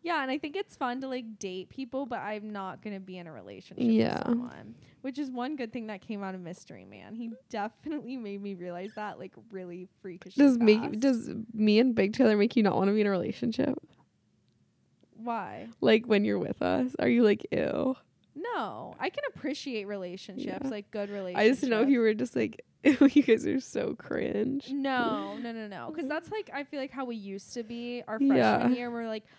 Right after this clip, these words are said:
Speaker 1: "Oh my God, you're getting cheated on." I can recognize a healthy relationship and appreciate that. It's just I'm not ready to be in
Speaker 2: Yeah,
Speaker 1: one
Speaker 2: but I
Speaker 1: because
Speaker 2: think
Speaker 1: I
Speaker 2: that's
Speaker 1: won't
Speaker 2: hel-, like, the most healthy thing you could do.
Speaker 1: Yeah.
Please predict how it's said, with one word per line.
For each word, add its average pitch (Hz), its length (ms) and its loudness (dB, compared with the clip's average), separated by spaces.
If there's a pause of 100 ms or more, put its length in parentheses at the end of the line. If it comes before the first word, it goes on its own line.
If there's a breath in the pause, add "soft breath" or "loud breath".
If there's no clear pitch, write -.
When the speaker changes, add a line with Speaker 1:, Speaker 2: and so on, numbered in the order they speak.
(160 soft breath)
Speaker 1:
"Oh 226 80 -10
my 220 120 -8
God, 208 160 -6
you're 196 100 -10
getting 190 280 -14
cheated 247 440 -8
on." 240 300 -6 (280 soft breath)
I 320 140 -6
can 320 240 -4
recognize 214 580 -6
a 208 60 -6
healthy 208 300 -6
relationship 202 800 -6
and 202 100 -10
appreciate 240 680 -10
that. 247 300 -6
It's 214 160 -12
just 214 220 -6
I'm 196 360 -6
not 190 240 -8
ready 190 260 -8
to 196 140 -12
be 175 160 -12
in 262 60 8
Speaker 2:
Yeah, 214 420 12
Speaker 1:
one 247 180 4
Speaker 2:
but 262 100 12
I 226 120 12
Speaker 1:
because 277 80 10
Speaker 2:
think 294 160 10
Speaker 1:
I 320 40 10
Speaker 2:
that's 226 140 6
Speaker 1:
won't - 80 -2
Speaker 2:
hel-, - 180 6
like, 226 240 8
the 208 100 8
most 196 360 8
healthy 214 300 6
thing 208 200 4
you 196 80 4
could - 240 -6
do. - 400 2
Speaker 1:
Yeah. - 380 -2